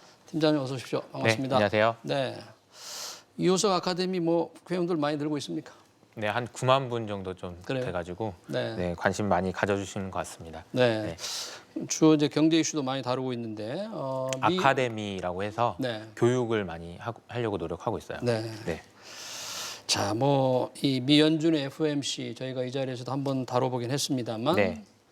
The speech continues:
Speaker 1: 어, 에프오엠씨 결정이 나고 나서 시장의 반응이 뭐 밋밋한 것 같았는데,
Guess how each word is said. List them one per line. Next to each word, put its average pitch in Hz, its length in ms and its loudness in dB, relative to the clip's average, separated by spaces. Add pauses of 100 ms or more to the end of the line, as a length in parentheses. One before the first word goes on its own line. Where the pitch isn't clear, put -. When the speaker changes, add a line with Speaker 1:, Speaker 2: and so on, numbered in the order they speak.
(600)
Speaker 1:
어, 139 500 -4
에프오엠씨 233 840 0
결정이 233 600 0
나고 160 360 0
나서 202 680 0
시장의 240 680 0
반응이 190 500 -2
뭐 196 200 -4
밋밋한 254 460 2
것 233 80 0
같았는데, 180 840 -2